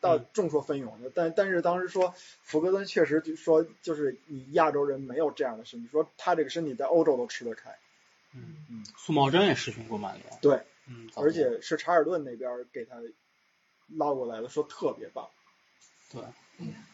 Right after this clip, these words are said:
Speaker 3: 这个中国球员真是现在真是说好的，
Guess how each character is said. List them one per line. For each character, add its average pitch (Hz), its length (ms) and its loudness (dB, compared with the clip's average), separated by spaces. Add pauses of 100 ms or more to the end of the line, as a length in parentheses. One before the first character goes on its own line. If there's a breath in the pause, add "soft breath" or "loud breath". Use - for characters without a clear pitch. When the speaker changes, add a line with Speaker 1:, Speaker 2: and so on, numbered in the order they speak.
(180)
Speaker 3:
这 160 120 -10
个 151 200 -4 (100)
中 214 100 -4
国 196 100 -2
球 180 200 -2
员 170 340 4 (240)
真 180 140 -6
是 165 140 2
现 175 240 -4
在 175 200 4
真 156 220 0
是 147 80 0
说 147 380 0 (580)
好 - 380 0
的， 69 200 -6